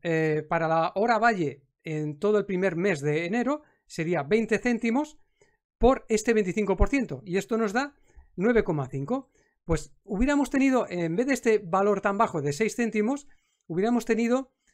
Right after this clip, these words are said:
un valor, pues, más alto, casi el doble, el diez céntimos prácticamente, ¿no? Entonces, mm, claros y sombras. Evidentemente, no siempre se gana, ¿no? Eh, fijaros que, por otro lado, el precio medio de los excedentes, si se aplicara la misma fórmula,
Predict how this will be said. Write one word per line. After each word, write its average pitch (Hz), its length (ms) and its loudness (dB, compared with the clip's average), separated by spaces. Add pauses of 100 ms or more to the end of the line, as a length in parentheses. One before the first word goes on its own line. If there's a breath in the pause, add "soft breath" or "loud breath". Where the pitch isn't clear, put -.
(320)
un 208 240 -2
valor, 208 380 4
pues, 202 160 0
más 269 180 -2
alto, 170 260 0
casi 202 220 -2
el 175 100 0
doble, 175 380 0
el 151 280 -10 (440)
diez 165 340 -2
céntimos 185 400 0
prácticamente, 165 640 -2
¿no? 254 140 -4
Entonces, 208 400 -4 (800 loud breath)
mm, 175 580 -2
claros 226 380 0
y 185 40 -2
sombras. 202 480 -2
Evidentemente, 214 800 0
no 185 380 -2
siempre 208 260 -4
se 160 100 -4
gana, 190 240 -2
¿no? 240 180 -4 (420 loud breath)
Eh, - 220 0
fijaros 233 320 0
que, 254 100 2
por 240 140 4
otro 247 140 -4
lado, 254 320 0
el 185 200 -4
precio 233 400 2
medio 202 460 -2
de 165 140 0
los 160 160 -2
excedentes, 208 380 -2
si - 80 -12
se 156 80 -8
aplicara 151 360 -2
la 196 100 0
misma 196 260 -2
fórmula, 233 420 -2